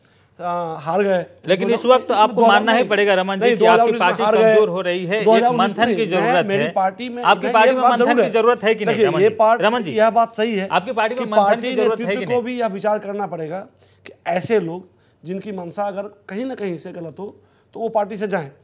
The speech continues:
Speaker 1: लेकिन जो अच्छे लोग हैं, जो पार्टी के लिए अच्छे कार्यकर्ता हैं, जो पार्टी में काम करते हैं, वो अगर कहीं भी व्यथित हैं और तो वो अपनी बात कहाँ कहेंगे?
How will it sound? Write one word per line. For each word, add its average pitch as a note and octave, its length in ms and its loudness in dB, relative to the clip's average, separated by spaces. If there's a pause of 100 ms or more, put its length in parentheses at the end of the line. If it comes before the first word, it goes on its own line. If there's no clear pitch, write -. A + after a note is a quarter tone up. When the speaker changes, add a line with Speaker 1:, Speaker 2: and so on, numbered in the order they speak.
(220)
Speaker 1:
लेकिन G3 220 -8
जो G3+ 80 -6
अच्छे A3+ 340 -8
लोग F3 220 -6
हैं, D#3 220 -16 (360)
जो D#3+ 120 -6
पार्टी G3 300 -4
के G#3+ 80 -6
लिए G#3+ 180 -4
अच्छे G#3+ 300 -6
कार्यकर्ता F3 520 -6
हैं, F#3+ 80 -10
जो F#3+ 100 -10
पार्टी E3+ 240 -14
में F3+ 120 -16
काम G3 220 -10
करते D#3+ 260 -16
हैं, F3 220 -16 (240)
वो A3 80 0
अगर A#3 180 -6
कहीं A3 220 -8
भी A3 60 -10
व्यथित D#3+ 340 -14
हैं E3+ 160 -16 (440)
और F#3+ 120 -6
तो G3 120 -12
वो A3 140 -4
अपनी A3 160 -8
बात G#3 160 -4
कहाँ F#3 240 -10
कहेंगे? C#3+ 300 -14